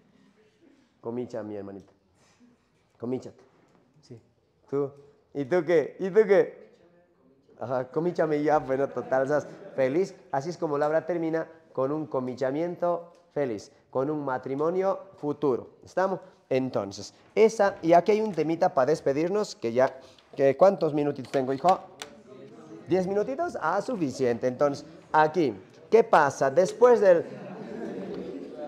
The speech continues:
Sí. Sí. No, diez minutos es mucho ya, ¿no? Cinco minutos más dame, sí. Cinco nomás. Cinco le vamos a robar ya,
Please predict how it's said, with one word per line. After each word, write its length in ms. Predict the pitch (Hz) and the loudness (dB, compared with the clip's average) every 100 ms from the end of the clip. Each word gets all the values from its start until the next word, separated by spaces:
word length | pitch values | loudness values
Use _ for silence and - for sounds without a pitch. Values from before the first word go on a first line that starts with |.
| - 117 - | -8 -8 -4
Sí. 120 | 135 - - - - 170 - - - - - - - 180 | -4 -4 -8 -14 -14 -14 -14 -14 -16 -18 -18 -20 -12 0
Sí. 380 | 165 170 - - | 0 0 -12 -6
No, 240 | 156 151 | 2 2
diez 220 | 143 233 | 6 6
minutos 260 | 240 254 247 | 8 4 0
es 60 | 175 | 0
mucho 320 | 180 - 139 | 0 0 2
ya, 140 | 120 | 2
¿no? 100 | 123 | 0
Cinco 340 | 127 226 226 196 | 0 -2 -2 -2
minutos 220 | 190 175 | 0 0
más 180 | 156 117 | 0 2
dame, 240 | 123 143 | -2 -2
sí. 160 | - 143 - - | -6 -8 -8 -16
Cinco 320 | - 190 151 135 | 2 4 4 2
nomás. 180 | 120 | 0
Cinco 300 | - 214 233 | 2 2 4
le 60 | 175 | 6
vamos 220 | 175 165 | 6 4
a 40 | 143 | 4
robar 180 | 143 | 4
ya, 160 | 120 - | 2 -2